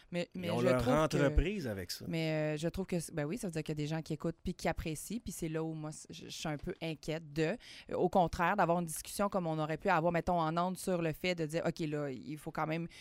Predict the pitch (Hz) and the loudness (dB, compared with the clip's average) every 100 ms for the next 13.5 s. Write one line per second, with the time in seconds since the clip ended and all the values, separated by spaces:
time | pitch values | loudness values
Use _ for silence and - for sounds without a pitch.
0 | - - 165 175 - - 170 165 - 160 | -20 -6 2 2 2 -2 -2 -2 -2 -2
1 | 175 196 - 165 160 156 151 165 214 - | -2 -2 0 2 6 6 6 4 0 -4
2 | - 151 151 156 156 160 160 170 - 208 | -6 -6 -4 -6 0 2 4 2 2 -2
3 | 180 180 175 165 151 151 185 170 156 175 | 0 -2 0 0 0 0 0 0 -2 -2
4 | 170 170 180 175 - 160 180 170 165 160 | 0 0 0 -2 -2 -2 0 0 -2 0
5 | 170 156 185 175 165 160 - 160 - 185 | 2 2 4 2 2 0 -4 -10 -2 0
6 | 147 123 131 135 131 175 156 - 175 269 | 4 4 4 4 4 2 0 -4 -2 -2
7 | - - - 220 427 427 254 - 240 233 | -6 -6 0 2 4 4 2 0 2 2
8 | - 311 339 320 247 208 196 202 285 240 | 4 0 0 -2 2 2 2 -2 -4 -4
9 | - - - 202 208 220 277 262 220 196 | -8 -18 -6 2 4 4 2 -2 4 4
10 | 196 254 233 - - 247 254 220 202 190 | 4 -2 -2 -8 -2 -2 -2 0 0 2
11 | 247 220 180 165 240 285 254 196 196 180 | 2 2 2 0 2 4 4 4 2 2
12 | 220 202 175 196 175 165 151 262 147 214 | 2 4 4 2 2 0 2 0 2 2
13 | 180 165 165 165 226 | 4 4 2 2 0